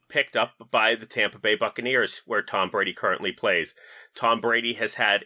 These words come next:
Antonio Brown move in with him. He stays with him all the time. He makes sure that he's going to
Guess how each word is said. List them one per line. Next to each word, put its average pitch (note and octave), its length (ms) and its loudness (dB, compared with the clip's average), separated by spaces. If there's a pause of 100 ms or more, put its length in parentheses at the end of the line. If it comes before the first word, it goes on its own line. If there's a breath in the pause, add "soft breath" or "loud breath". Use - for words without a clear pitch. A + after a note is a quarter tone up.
Antonio A#2 500 0
Brown A2 360 0
move A#2+ 240 -2
in C3+ 160 2
with B2+ 140 -2
him. C#3+ 280 0 (320 soft breath)
He B2+ 180 -6
stays C#3 360 2
with B2+ 140 -4
him B2+ 120 0
all A#2+ 160 4
the C#3 80 -4
time. C3+ 460 0
He B2 120 -8
makes A#2+ 240 0
sure C3 320 2
that A#2+ 120 -2
he's B2 180 -4
going B2 300 2
to A#2 100 -4